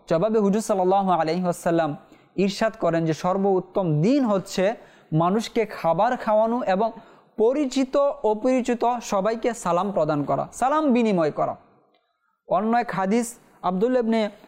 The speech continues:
আমর রাদিয়াল্লাহু তাআলা আনহু তিনি বর্ণনা করেন, হুজুর সাল্লাল্লাহু আলাইহি ওয়াসাল্লাম ইরশাদ করেছেন যে ইবাদত করো এবং মানুষকে সালাম করো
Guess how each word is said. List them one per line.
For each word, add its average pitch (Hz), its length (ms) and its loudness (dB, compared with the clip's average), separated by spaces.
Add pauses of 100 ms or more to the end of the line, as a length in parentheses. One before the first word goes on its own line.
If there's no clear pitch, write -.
আমর 226 280 2
রাদিয়াল্লাহু 214 380 2
তাআলা 202 160 0
আনহু 190 180 -2
তিনি 254 240 2
বর্ণনা 208 360 0
করেন, 208 220 0 (240)
হুজুর 214 180 2
সাল্লাল্লাহু 233 420 2
আলাইহি 214 140 0
ওয়াসাল্লাম 196 240 0
ইরশাদ 220 340 0
করেছেন 214 420 0 (360)
যে 151 160 0
ইবাদত 208 600 0
করো 269 300 0 (580)
এবং 254 480 0 (360)
মানুষকে 233 640 0 (220)
সালাম 262 560 0
করো 165 320 0